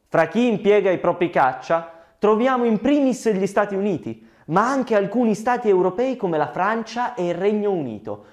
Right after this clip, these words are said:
alcuni stati arabi come l'Arabia Saudita e la Turchia, oltre alla Russia.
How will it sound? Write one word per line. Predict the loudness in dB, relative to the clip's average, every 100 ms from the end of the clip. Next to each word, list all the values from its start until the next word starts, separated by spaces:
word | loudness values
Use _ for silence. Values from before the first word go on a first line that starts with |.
| _
alcuni | 0 2 4 2 2
stati | 0 0 2
arabi | 2 2 2 0
come | -2 0
l'Arabia | 2 2 0 -2
Saudita | -2 -2 -2 0 2
e |
la | 2
Turchia, | 0 -4 -6 -2 0 -2 -4 -18 _ _
oltre | 0 0 0
alla | 0 2 0
Russia. | -2 -8 -14 -16